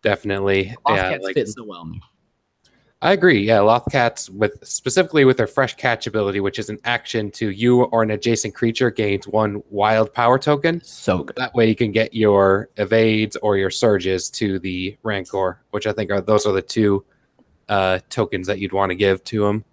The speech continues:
Speaker 2: Yep, for sure. Yeah, so, so n-, I'll just, just adds a lot of synergy to this list. Uh, the Bantha, right?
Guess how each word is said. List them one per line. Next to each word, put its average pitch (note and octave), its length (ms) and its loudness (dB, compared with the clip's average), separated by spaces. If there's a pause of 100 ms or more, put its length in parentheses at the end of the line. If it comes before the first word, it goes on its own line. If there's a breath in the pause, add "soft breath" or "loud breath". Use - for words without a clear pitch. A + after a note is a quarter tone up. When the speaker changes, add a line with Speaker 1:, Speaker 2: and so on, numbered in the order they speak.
(280)
Speaker 2:
Yep, - 240 -8
for F2+ 140 0
sure. E2 260 0 (400)
Yeah, A2+ 160 2
so, A2 380 4
so G2+ 340 4 (180)
n-, A#2 240 2 (160)
I'll B2+ 120 2
just, B2+ 420 -2
just D3+ 200 -2
adds B2+ 220 2
a G#2+ 60 2
lot A#2+ 240 4
of B2 60 4
synergy A2+ 420 4
to G#2+ 80 4
this G#2 220 2
list. G2 420 -2
Uh, F2+ 220 -2
the F2 80 -2
Bantha, G2 360 -2
right? F#2+ 300 -2